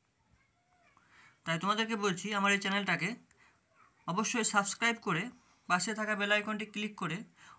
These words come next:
all notification on করে রাখো, কারণ আমি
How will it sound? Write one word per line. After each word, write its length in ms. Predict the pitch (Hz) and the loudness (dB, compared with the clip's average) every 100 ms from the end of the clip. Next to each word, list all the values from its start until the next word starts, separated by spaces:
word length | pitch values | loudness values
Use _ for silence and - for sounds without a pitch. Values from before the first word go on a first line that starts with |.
| - | 2
all 120 | 190 220 | 4 4
notification 460 | 202 196 202 214 220 175 | 0 -2 -2 -2 0 4
on 120 | 196 | 2
করে 200 | 196 190 170 | 2 2 2
রাখো, 240 | 156 208 - _ _ _ _ _ - - _ - | 0 -6 -12 _ _ _ _ _ -20 -20 _ -6
কারণ 300 | 202 180 202 | 0 0 0
আমি 280 | 185 180 185 | -2 -2 -4